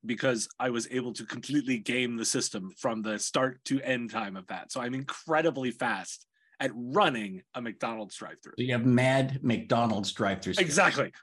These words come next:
Speaker 1: Mad skills. Mad skills. Uh, I, I guess it,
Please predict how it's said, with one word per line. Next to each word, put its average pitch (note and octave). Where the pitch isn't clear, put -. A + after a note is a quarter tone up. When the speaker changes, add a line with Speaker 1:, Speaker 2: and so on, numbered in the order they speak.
Speaker 1:
Mad F#3+
skills. C3+
Mad F3+
skills. -
Uh, B2+
I, -
I A2+
guess A#2+
it, B2